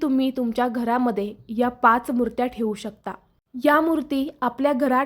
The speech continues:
ठेवल्याने कर्जमुक्त होण्यासाठी, कर्जाची फेड करण्यासाठी आपल्याला योग्य मार्ग मिळतो. तसेच तुम्हाला कोणत्याही कामामध्ये यश मिळत नसेल,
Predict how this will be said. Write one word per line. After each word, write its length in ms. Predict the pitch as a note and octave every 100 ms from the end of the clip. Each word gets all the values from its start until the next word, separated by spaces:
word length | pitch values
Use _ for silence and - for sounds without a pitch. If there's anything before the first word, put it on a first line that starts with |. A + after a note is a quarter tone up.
| C#4
ठेवल्याने 600 | C#4 A#3+ A#3+ B3 G3+ G#3 - _ _ _ _
कर्जमुक्त 760 | C#4+ C4 A#3 D#4 D#4+ E4 - D#4+
होण्यासाठी, 800 | D4+ C#4+ B3 B3 B3 B3 G#3+ G3+ _ _ _ _ -
कर्जाची 580 | C4 A3 C#4 C#4 D#4 D4+
फेड 360 | - C4+ C4 C4+ - -
करण्यासाठी 760 | C4+ A#3+ B3+ C4+ C4 A#3+ G3+ C4
आपल्याला 520 | A3+ A3 B3 C4+ A3 A3+ -
योग्य 380 | A#3 A#3 G3+ D4+
मार्ग 340 | D4 A3 A3
मिळतो. 420 | A3+ G#3+ G3 G3+ F#3+ _ _ _ _ _ _ -
तसेच 380 | D4+ D4+ E4+ E4+
तुम्हाला 540 | E4 C#4 D4 C#4+ G#3 A3+ -
कोणत्याही 500 | C4+ B3+ D4 - D#4
कामामध्ये 840 | - C4 A#3+ B3 B3 A3 A#3 G#3 - -
यश 380 | A3 B3 C4 -
मिळत 320 | C4+ B3+ B3
नसेल, 320 | A#3 A#3 G#3+